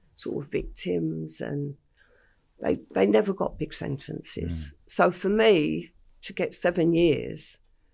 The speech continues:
Speaker 1: I had the biggest sentence in Holloway, other than a couple of women that were doing life.
Speaker 2: Wow. And what was Holloway like? Where's Holloway in the country?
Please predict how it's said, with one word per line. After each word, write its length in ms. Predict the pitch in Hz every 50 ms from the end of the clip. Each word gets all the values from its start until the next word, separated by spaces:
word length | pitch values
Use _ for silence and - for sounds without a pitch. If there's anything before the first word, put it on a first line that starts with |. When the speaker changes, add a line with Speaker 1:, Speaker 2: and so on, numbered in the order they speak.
| _ _ _ _ _ _
Speaker 1:
I 140 | - 208 208
had 220 | 196 196 196 190
the 60 | - 175
biggest 400 | - 190 190 - 196 190 - -
sentence 600 | 190 180 180 170 - - - - - - - -
in 140 | 196 175
Holloway, 640 | 160 160 - 185 190 180 165 143 147 143 139 139 - _ _ _ _ _ _ _ _ _ _ _ _ _ _ _ _ _ -
other 240 | 165 170 170 180 175
than 400 | 180 170 156 156 160 156 160 - _ _ _ _ _ _ _ _ _
a 40 | _ -
couple 260 | - - - - 170
of 40 | 156
women 340 | 160 160 160 160 156 156 -
that 100 | 160 -
were 80 | - -
doing 280 | - - - 170 170
life. 560 | 175 180 180 170 165 151 - - - - - -
Speaker 2:
Wow. 380 | - - - 78 78 78 76 71 71 _ _ _ _ _ _ _ _ _ _ _ _ _ -
And 100 | 123 143
what 80 | 160
was 120 | 151 147 -
Holloway 400 | - 147 135 117 90 85 87 80
like? 140 | 80 78
Where's 200 | 104 165 190 -
Holloway 360 | - 180 151 131 98 87 85 82
in 80 | 78
the 60 | 76
country? 460 | - 85 80 76 71 - 78 82 73